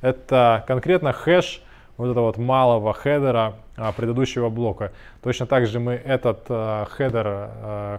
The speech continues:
хэшируем ша двести пятьдесят шесть, получаем как бы айдишник этого блока. Ну, мгм.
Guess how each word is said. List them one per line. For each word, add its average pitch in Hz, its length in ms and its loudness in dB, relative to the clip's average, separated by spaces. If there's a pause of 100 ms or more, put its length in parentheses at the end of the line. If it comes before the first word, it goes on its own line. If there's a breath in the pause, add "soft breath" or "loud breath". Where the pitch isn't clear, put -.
хэшируем 120 460 0
ша 123 140 2
двести 113 240 -2
пятьдесят - 240 -6
шесть, - 260 -2
получаем 131 420 0
как 110 140 -4
бы 107 100 2
айдишник 110 440 0
этого 104 200 -2
блока. 98 380 -6 (2500 soft breath)
Ну, 190 300 -10 (180)
мгм. 120 500 -8